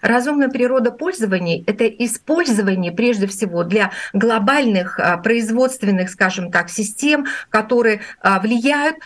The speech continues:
Для нас сам-, это самое главное — использовать новые технологии. Но это касающееся финансовых затрат. Почему я здесь?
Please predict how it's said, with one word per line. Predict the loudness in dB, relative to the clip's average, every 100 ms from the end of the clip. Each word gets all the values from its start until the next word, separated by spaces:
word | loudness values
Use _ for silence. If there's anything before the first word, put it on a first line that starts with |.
| -8
Для | -2 0 2
нас | 0 0
сам-, | 0 0
это | 0 0 0 -4
самое | 0 2 2 2
главное — | 2 2 0
использовать | -2 -2 -2 2 0 -2 0
новые | 0 2 0
технологии. | -2 -2 0 2 0 0
Но | 0 2
это | 0
касающееся | 0 0 2 0 0 -2
финансовых | 2 2 0 -6 -4
затрат. | -4 -2 -2 -4 -8 -12 -4
Почему | -4 0 2 2
я | 4 0
здесь? | 0 0 0